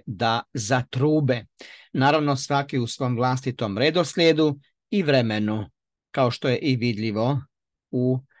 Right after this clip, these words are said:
dakle, e, sljedećem narativu koji je, evo, u nekoliko poglavlja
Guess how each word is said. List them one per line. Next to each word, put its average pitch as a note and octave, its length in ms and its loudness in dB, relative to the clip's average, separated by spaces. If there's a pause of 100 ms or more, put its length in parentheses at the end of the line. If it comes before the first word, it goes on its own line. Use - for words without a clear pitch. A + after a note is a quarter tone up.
(280)
dakle, A2 500 -4
e, G#2+ 160 -4 (1200)
sljedećem G#2+ 600 -8
narativu C3 880 0 (540)
koji A2+ 320 -4
je, A2 340 -4
evo, G#2+ 340 -6
u C3 240 -4
nekoliko A#2+ 680 -4
poglavlja C3 600 0